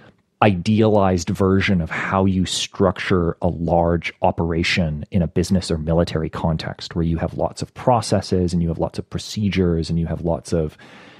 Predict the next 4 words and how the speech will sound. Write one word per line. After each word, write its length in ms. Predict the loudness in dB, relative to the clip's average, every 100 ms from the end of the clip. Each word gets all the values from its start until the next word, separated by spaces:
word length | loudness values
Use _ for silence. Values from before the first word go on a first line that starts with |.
| -4
you 60 |
know, 80 | -2
regimentation 1300 | 4 4 4 4 4 2 0 -2 0 2 2 2 0 -2
and 480 | -4 -4 -4 -4 -8